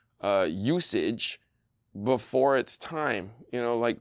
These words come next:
like wine. You got, sometimes the good stuff, you pop the cork and you put it in that little thing that lets it aerate.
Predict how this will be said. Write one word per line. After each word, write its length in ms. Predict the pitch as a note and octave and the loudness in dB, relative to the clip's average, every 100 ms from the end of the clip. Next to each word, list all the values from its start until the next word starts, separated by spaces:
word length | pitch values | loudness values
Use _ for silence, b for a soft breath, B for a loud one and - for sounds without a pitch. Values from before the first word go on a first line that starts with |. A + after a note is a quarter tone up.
| - | -6
like 180 | - D3 | -2 0
wine. 640 | A#2+ B2 C#3 C#3+ A#2+ G2+ - | 0 2 4 4 2 -2 -4
You 120 | C3 | 0
got, 160 | C3 A#2 | 0 0
sometimes 520 | D#3 D#3+ E3 D#3 D3 | -2 -2 0 0 0
the 100 | C3 | 2
good 220 | C#3 E3 | 4 2
stuff, 480 | - F3+ G3+ G#3 - b b b b | 4 6 6 2 -12 b b b b
you 100 | A2 | -2
pop 260 | - D3 - | 6 6 6
the 80 | |
cork 500 | - E3+ F3+ F#3+ - - | 2 8 8 8 0 -4
and 160 | A#2+ A#2 | 0 0
you 60 | |
put 200 | G#2 F3+ | 2 4
it 140 | E3 D3 | 4 4
in 160 | C#3+ | 2
that 240 | C#3 C3+ B2 | 2 0 0
little 240 | D#3 D#3 | 2 2
thing 360 | D#3 D#3+ D#3+ D#3 | 4 2 2 2
that 220 | C#3 - b b - | 0 -2 b b -2
lets 240 | D#3 - | -2 0
it 120 | D#3+ | -2
aerate. 720 | - B2+ D#3+ F3 F#3 - - | 2 2 2 2 0 -4 -16